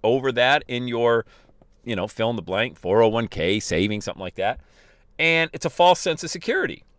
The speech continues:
All of that can be taken away. You ever, you ever had a health scare? Watch how fast that stuff just gets evaporated, you know, if you have to go through anything like that.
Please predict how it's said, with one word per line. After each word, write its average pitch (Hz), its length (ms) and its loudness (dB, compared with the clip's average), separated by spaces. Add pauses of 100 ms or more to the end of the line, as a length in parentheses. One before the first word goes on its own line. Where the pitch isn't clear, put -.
(160)
All 226 200 6
of 180 60 -2
that 131 160 4
can 113 100 -6
be 98 100 -6
taken 113 300 0
away. 143 260 2
You 135 80 2
ever, 135 200 2
you 117 220 -2
ever 147 120 4
had 139 80 6
a 120 60 2
health 135 200 2
scare? 165 260 2
Watch 127 260 2
how 135 100 2
fast 120 680 0
that 101 180 -2
stuff - 320 -2 (240)
just 101 260 -6
gets 95 220 -8
evaporated, 78 840 -4
you 87 160 -10
know, 87 300 -6
if - 240 -12
you 92 60 -8
have 101 140 -2
to 85 100 -12
go 92 160 -4
through 92 140 -8
anything 90 220 -8
like 87 180 -4
that. 95 260 -2